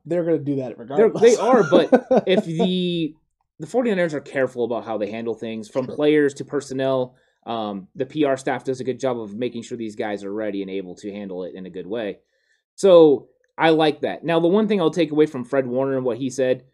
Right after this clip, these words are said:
Speaker 2: was Fred Warner has a full grip on what is expected of the defense, what's expected of himself, what he expects from DeMeco Ryans, and the forty-niners have a full grip on what is going to be expected from Fred Warner moving forward.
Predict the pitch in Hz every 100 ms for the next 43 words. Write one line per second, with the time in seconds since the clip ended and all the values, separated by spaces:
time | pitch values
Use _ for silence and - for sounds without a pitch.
0 | _ - 143 135 - - 190 160 170 170
1 | 143 131 120 120 123 - 147 143 135 104
2 | 117 147 151 - 123 123 120 120 139 127
3 | 117 - 127 127 131 110 101 117 120 139
4 | 135 127 127 120 - 123 135 123 110 -
5 | 127 127 _ _ - 156 - 220 214 -
6 | 170 - 180 151 139 139 135 120 127 143
7 | 117 104 _ _ _ _ _ _ 170 175
8 | 160 170 208 208 165 175 165 156 151 151
9 | 135 156 139 151 151 139 135 151 160 143
10 | 143 135 147 139 139 135 139 135 123 110
11 | 127 123 120 123 113 113 107 95 110 117
12 | 120